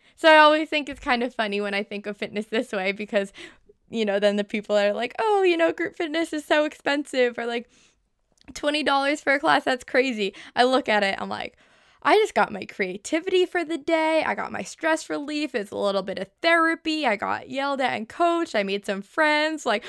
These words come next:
what? That was everything for me. <laughs>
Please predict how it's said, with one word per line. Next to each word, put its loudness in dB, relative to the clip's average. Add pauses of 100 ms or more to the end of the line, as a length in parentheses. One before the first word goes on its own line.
(140)
what? 0
That 4
was 0
everything -2
for -8
me. -6
<laughs> -20